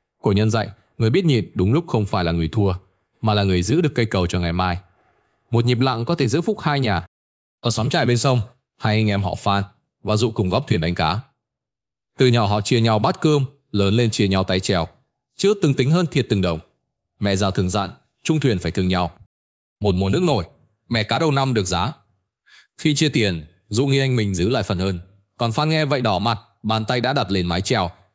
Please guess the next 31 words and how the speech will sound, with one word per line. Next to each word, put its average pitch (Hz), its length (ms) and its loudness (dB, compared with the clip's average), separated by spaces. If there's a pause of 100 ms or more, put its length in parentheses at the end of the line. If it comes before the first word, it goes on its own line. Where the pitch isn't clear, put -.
(100)
như 104 120 0
muốn 98 160 2
đập 139 140 -2
xuống. 90 300 -4 (400)
Cả 101 100 -2
bên 107 140 2
nín 131 120 2
thở, 127 260 0 (260)
chờ 135 140 0
một 123 160 2
lời 120 140 2
rơi 143 180 2
xuống. 104 280 -2 (640)
Vợ 98 120 -2
Phan 123 180 0
đứng 104 100 0
sau 123 180 2
hiên, 110 220 2 (260)
chỉ 117 140 0
khẽ 131 200 -2
kéo 101 200 -2
tay 104 160 -2
áo 87 120 0
chồng. 82 200 -2 (840)
Nàng 101 180 0
nói, 92 280 0 (400)
"Cá 92 100 -2
mất 180 220 0
còn 101 120 -2
đánh 104 140 -2
lại, 110 220 -2